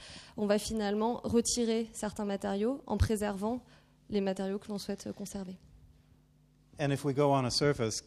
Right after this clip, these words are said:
Speaker 2: <laughs> if we put something on there, again, can we get it off? Can we clear the materials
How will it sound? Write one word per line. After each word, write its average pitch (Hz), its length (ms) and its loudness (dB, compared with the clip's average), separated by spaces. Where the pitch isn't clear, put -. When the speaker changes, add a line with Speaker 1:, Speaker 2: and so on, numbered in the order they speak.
Speaker 2:
<laughs> - 200 4
if 131 140 0
we 127 100 2
put 139 220 0
something 131 340 0
on 127 180 2
there, 110 300 -2
again, 110 320 -2
can 110 220 -4
we 110 160 -4
get 113 180 -4
it 104 120 -10
off? 120 280 -8
Can 110 180 -4
we 104 100 -4
clear 120 340 -4
the 107 100 -6
materials 104 760 -8